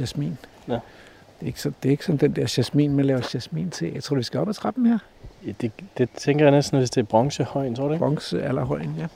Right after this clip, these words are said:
Speaker 2: Bronze. <laughs> Kan du lide, hvordan, hvad er det, jeg siger forkert?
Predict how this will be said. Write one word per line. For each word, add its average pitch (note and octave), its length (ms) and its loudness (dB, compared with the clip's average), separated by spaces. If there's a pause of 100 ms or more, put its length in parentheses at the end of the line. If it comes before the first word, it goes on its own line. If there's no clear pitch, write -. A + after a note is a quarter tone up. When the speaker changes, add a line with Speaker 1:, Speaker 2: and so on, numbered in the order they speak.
(160)
Speaker 2:
Bronze. - 320 -4 (340)
<laughs> - 60 8 (2750)
Kan C#3 100 6
du C3+ 60 8
lide, D3+ 200 6
hvordan, C#3+ 400 8
hvad E3 400 10
er E3+ 40 10
det, E3+ 80 8
jeg D3 100 8
siger - 180 4
forkert? - 440 4